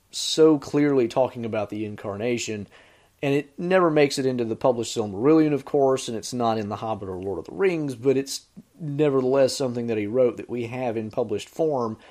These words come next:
and it shows certainly the direction that he was coming from and headed to in his writings. And so when he writes in one of his letters to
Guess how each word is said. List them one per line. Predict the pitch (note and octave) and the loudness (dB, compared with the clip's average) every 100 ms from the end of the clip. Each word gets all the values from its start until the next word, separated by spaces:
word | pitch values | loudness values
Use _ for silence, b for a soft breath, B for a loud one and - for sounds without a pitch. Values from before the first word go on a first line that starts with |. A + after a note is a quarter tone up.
| B B B _ | B B B _
and | C#3 B2 A#2 A2+ A2 _ _ _ _ _ | -4 -4 -4 -6 -8 _ _ _ _ _
it | C#3+ C3+ _ _ - | -6 -6 _ _ -12
shows | - - G3+ G#3 C#3+ B2+ | -8 0 4 6 4 2
certainly | - - F3+ E3+ C#3+ B2+ B2+ | -4 -2 -2 -2 -2 -2 0
the | B2+ | -2
direction | B2 B2 C3+ C3+ - C3+ B2 | -2 4 4 2 -4 -4 -2
that | A#2 - | -2 -2
he | B2+ | -6
was | A#2 A2 | -4 -4
coming | - D3+ C#3+ C3 | -4 -4 -4 -6
from | - B2 A2 | -4 -4 -4
and | G#2+ | -2
headed | B2 A2 G2+ | -2 -2 -6
to | - F3 C3 A#2+ | -2 2 2 0
in | D3+ | -4
his | C3+ A#2+ G#2 | -2 -6 -4
writings. | A#2+ D#3+ B2+ C#2 B1+ | 0 2 0 -4 -12
And | - G2 | -14 -12
so | - A2+ G#2+ - b b b b b _ | -4 -2 -2 -6 b b b b b _
when | B2 A#2+ | -4 -4
he | B2+ B2 A#2+ - | -2 -4 -6 -4
writes | C3 C3+ B2+ C3 | 2 4 4 -2
in | A#2 | -4
one | A#2+ | -2
of | A#2+ | -2
his | A2 G#2 | -2 -4
letters | A#2+ E3 C3 G#2+ G2+ | 0 0 0 -2 -4
to | - A#2 G#2+ G#2 F#2+ | -6 -4 -4 -4 -8